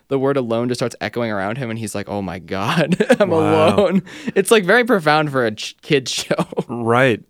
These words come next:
Speaker 2: So this is something I think that changed. So <sighs> I'm gonna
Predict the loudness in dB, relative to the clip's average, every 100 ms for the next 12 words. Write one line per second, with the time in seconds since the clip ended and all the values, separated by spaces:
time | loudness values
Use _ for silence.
0 | -4 4 6 4 0 0 2 4 2 4
1 | 4 6 6 6 4 4 4 4 0 4
2 | 6 6 2 -8 -8 -8 -18 -20 _ _
3 | _ -18 -16 -12 -8 0 4 6